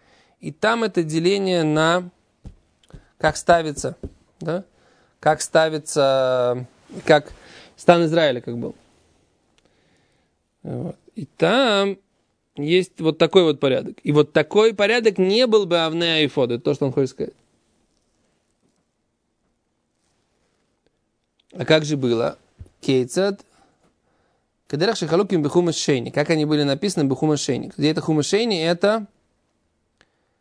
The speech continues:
это в Хума Шмойс. И там написано так. Реувен, Шимон, Леви, Ве Иуда, Ве Исохор, Ве Звулун, Каихад.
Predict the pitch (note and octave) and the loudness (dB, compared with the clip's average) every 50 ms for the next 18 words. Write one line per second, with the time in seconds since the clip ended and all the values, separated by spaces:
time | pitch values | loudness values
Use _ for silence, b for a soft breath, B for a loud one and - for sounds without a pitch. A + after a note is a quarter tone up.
0 | _ _ _ _ _ _ - A3 D3+ D#3+ E3 E3 - - F#3+ F3 E3 D#3 D3 - | _ _ _ _ _ _ -10 -6 -4 -4 -4 -6 -4 -2 0 0 0 0 -4 -8
1 | - - - - F3+ F3 E3+ D3 - - D#3 C3+ A#2+ G#2+ - - - - - - | -14 -6 0 0 2 2 2 -2 -2 0 0 0 0 -2 -6 -10 -14 -16 -18 -20
2 | _ _ _ _ _ _ _ _ _ b b b b b b b - - D#3 D#3+ | _ _ _ _ _ _ _ _ _ b b b b b b b -10 -4 -2 -2
3 | F3 E3+ E3+ E3+ F3+ E3 D3 C3 - D3 D3 D#3+ G3 A#3 G#3+ F3 E3 D3+ C#3 - | -2 -2 -2 -2 -2 0 0 0 2 2 2 2 2 0 0 0 0 0 0 -2
4 | - - - G3 F3+ E3+ D3+ C3+ C3 C3 C3+ B2+ C#3 D3 E3+ F#3 G3 G3+ F3 D3 | -4 -4 -2 0 2 2 2 0 -2 -2 -2 0 0 2 0 0 0 0 0 0
5 | C#3+ C#3 C3+ C#3 E3 G3 G3+ E3+ D#3 C#3 C#3 C3 B2+ - - F#3 F3+ - D#3+ C#3 | 0 0 0 0 -2 -2 0 0 0 0 0 -2 -2 0 -2 -2 0 0 0 0
6 | C3 C3+ C3 B2+ C3+ D3 F#3+ A3+ G#3+ F#3+ E3 D3+ - D3 C#3 C#3 B2 - - C3+ | 0 0 -2 -2 -2 -2 -2 0 0 0 0 0 0 0 0 0 0 0 2 2
7 | C3 D3 G3 | 2 2 0